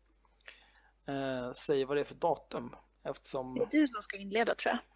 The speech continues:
Speaker 1: Men varför ska jag inleda? Jag vet ju inte ens vad vi ska prata om idag.
Speaker 2: Det vet du visst det.
Speaker 1: Ah, okej. Men, eh, ponera att jag inleder och så börjar vi med att prata om att du är problematisk och så får du styra in det på att jag har blivit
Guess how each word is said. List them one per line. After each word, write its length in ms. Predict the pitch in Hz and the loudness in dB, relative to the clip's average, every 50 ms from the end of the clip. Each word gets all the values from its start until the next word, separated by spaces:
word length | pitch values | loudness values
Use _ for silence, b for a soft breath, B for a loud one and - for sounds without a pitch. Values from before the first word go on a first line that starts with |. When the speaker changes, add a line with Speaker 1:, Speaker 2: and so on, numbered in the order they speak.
| _ _ _ | _ _ _
Speaker 1:
Men 140 | - 165 165 | 0 2 4
varför 160 | 175 165 - | 4 4 2
ska 140 | - - 190 | 0 0 0
jag 220 | 208 262 240 156 | 0 0 0 -2
inleda? 300 | 127 123 123 123 123 127 | -2 -2 -4 -4 -4 -2
Jag 240 | 135 156 165 175 170 | 0 0 0 0 0
vet 180 | 175 175 - 185 | -4 -4 -6 -8
ju 40 | |
inte 120 | 170 - 160 | -2 0 0
ens 160 | 147 - - | 0 0 0
vad 40 | 147 | -4
vi 60 | 135 | -4
ska 140 | - - - | -6 -8 -10
prata 380 | - - 165 151 - - - | -2 0 0 0 0 -2 -8
om 100 | 156 123 | -8 -6
idag. 200 | 123 123 123 - - _ _ _ _ _ _ _ _ _ _ | -6 -6 -8 -8 -10 _ _ _ _ _ _ _ _ _ _
Speaker 2:
Det 80 | - - | 0 2
vet 160 | 277 277 - | 2 2 4
du 80 | 262 262 | 2 0
visst 240 | 330 - - - | 0 -2 -2 -2
det. 120 | - - - - - _ _ _ _ _ _ _ _ - | -2 -4 -4 -8 -16 _ _ _ _ _ _ _ _ 4
Speaker 1:
Ah, 160 | - 156 160 | 8 8 8
okej. 300 | 160 - 127 123 - - - - _ _ B B B B B B B B B | 8 6 2 -6 -8 -10 -14 -20 _ _ B B B B B B B B B
Men, 180 | - 185 190 190 | 6 6 6 6
eh, 120 | 190 - - - 139 139 - _ - - - | 4 -2 -10 -16 -16 -16 -16 _ -20 -10 2
ponera 340 | - 208 196 202 202 196 190 | 4 4 4 6 6 6 6
att 140 | 185 - 185 | 6 8 8
jag 180 | 180 170 156 | 6 6 6
inleder 760 | 185 175 160 156 160 185 180 170 156 147 135 139 - - - - - _ _ | 4 2 0 2 2 0 0 2 2 2 2 2 0 -6 -12 -18 -20 _ _
och 140 | - 151 143 | -6 -4 0
så 140 | - 156 139 | 0 0 0
börjar 260 | - - 147 143 135 | 4 6 6 8 8
vi 120 | 139 143 | 6 2
med 280 | 151 - - - 147 139 | -4 -8 -8 -4 -2 -2
att 80 | 135 - | -2 0
prata 280 | - 139 127 - 135 | 0 0 0 0 -2
om 100 | 131 131 | -2 -2
att 100 | 127 - | -2 -4
du 140 | - 127 127 | -2 -2 -2
är 40 | 127 | -2
problematisk 720 | - - 143 135 127 123 120 120 - - 139 131 - - - | -2 -6 -6 -4 -4 -2 -4 -4 -4 -6 -8 -8 -8 -8 -8
och 60 | - | -8
så 120 | - 190 | -8 -8
får 140 | - - 151 | -8 -8 -6
du 120 | 135 135 | -6 -4
styra 360 | - - - - 139 131 131 135 | -4 -4 -2 -2 -2 0 0 0
in 180 | 139 135 131 | -2 -2 -2
det 80 | 127 127 | -4 -6
på 160 | - - 139 | -4 -6 -6
att 100 | 127 - | -4 -2
jag 80 | 135 127 | -2 -2
har 80 | 123 | -2
blivit 260 | - 127 117 117 - | -2 -6 -8 -10 -8